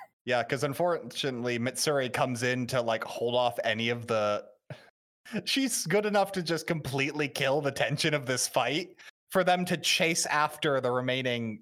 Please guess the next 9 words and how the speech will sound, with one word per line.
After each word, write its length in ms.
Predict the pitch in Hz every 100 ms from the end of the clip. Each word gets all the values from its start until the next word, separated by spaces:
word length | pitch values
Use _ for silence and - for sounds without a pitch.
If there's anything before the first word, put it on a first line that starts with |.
| 117
demon, 340 | 123 110 110
'cause 140 | 120 117
they 100 | 110
take 320 | - 147 147
care 180 | 135 117
of 120 | 98
Hatred. 480 | 113 - 92 98 - _ _ -
And, 160 | 123
like, 340 | 120 113 -